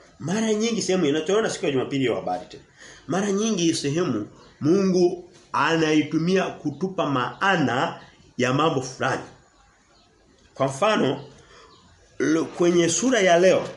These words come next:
na naomba haya mambo sipendi yawe magumu, u-, usikilize tu, najaribu kutumia lugha rahisi sana. Eh, ili kusudi situchanganye. Lakini itusaidie pia kumuelewa Mungu wetu anaongeaje. Maki tusipo,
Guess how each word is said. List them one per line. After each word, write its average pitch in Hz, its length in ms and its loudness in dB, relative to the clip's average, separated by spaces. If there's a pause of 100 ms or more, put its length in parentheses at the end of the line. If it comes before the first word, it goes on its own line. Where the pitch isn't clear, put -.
(120)
na 135 220 0
naomba 202 300 0
haya 202 120 2
mambo 190 280 0
sipendi 175 360 0
yawe 170 140 2
magumu, 127 600 -2 (120)
u-, 127 380 -8
usikilize 117 480 -4
tu, 107 140 -6
najaribu 143 440 -4
kutumia 135 260 -8
lugha 123 220 -2
rahisi 95 200 -4
sana. - 200 -18 (460)
Eh, 113 160 -4
ili 131 100 -4
kusudi 113 280 -8
situchanganye. 90 600 -10 (220)
Lakini 196 260 -4 (120)
itusaidie 165 460 -4
pia 180 180 -2
kumuelewa 131 460 -2
Mungu 120 240 0
wetu 104 200 -2
anaongeaje. 92 560 -6 (340)
Maki 170 180 -4
tusipo, 175 440 -4